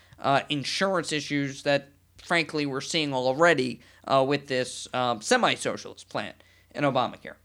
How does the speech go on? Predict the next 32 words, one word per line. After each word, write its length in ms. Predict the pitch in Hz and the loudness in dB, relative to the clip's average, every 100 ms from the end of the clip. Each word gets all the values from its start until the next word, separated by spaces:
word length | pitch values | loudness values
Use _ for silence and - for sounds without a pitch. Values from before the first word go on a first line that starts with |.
| _ _ | _ _
Uh, 280 | - 120 117 | -6 -2 -2
socialism 680 | 113 208 196 165 143 139 123 - | 0 -2 0 -2 -2 -6 -8 -10
does 120 | 139 | -6
not 240 | 143 131 - | -4 -4 -6
work 500 | 131 143 131 - - _ | 2 4 4 -2 -20 _
in 320 | 139 135 131 - | -6 -6 -6 -10
the 100 | 131 | -10
United 540 | 127 123 117 117 107 | -8 -4 -4 -4 -12
States. 360 | - 101 - - _ - - _ | -14 -14 -16 -20 _ -20 -20 _
Um, 340 | 139 143 135 - _ | 2 4 2 -4 _
we 120 | 156 | 4
will 140 | 175 175 | 4 4
continue 540 | 160 143 170 147 143 | -4 -6 -4 -2 -4
to 160 | 143 131 | -4 -8
discuss 480 | 127 - 139 123 | -8 -4 -2 -2
this 180 | - - | -4 -4
healthcare 420 | 175 175 - 165 | -2 -2 0 -4
plan 340 | 143 151 139 139 | -2 -2 -2 -2
as 260 | 143 143 135 | 2 2 2
it 160 | 139 - - - - _ - | -2 -6 -20 -20 -20 _ -10
becomes 400 | 156 170 147 151 | 2 2 2 0
rolled 220 | 143 175 | 0 6
out, 240 | 214 208 | 6 6
negotiated, 760 | 160 156 165 160 - 151 143 131 | 4 4 4 4 0 0 0 0
and 80 | |
all 160 | 135 131 | 0 2
that, 240 | 131 139 | 4 4
and 260 | 127 117 - - - - _ _ _ | 2 -4 -12 -20 -20 -20 _ _ _
we'll 140 | 151 | -2
see 240 | 147 - 170 | 0 -2 -2
the 100 | 131 | -4
phases 720 | - 196 202 - 135 - | -2 0 0 -4 -8 -10